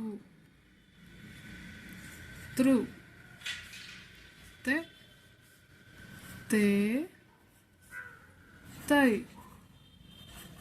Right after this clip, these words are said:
ತೊ, ತೋ, ತೌ,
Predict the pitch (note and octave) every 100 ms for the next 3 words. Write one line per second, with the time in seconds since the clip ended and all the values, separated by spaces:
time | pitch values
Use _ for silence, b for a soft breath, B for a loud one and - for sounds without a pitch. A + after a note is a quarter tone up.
0 | - - - - - - - - - -
1 | - B3 D4 E4 - - - - - -
2 | - - - - - - - - - -
3 | - - - - - - - - - -
4 | - - - A#3+ G#3+ G#3 G#3 A3 B3+ G4
5 | - - - - - - - - - -
6 | - - - - - - - - - -
7 | - - - - - - - - - -
8 | - - - - - - - A3+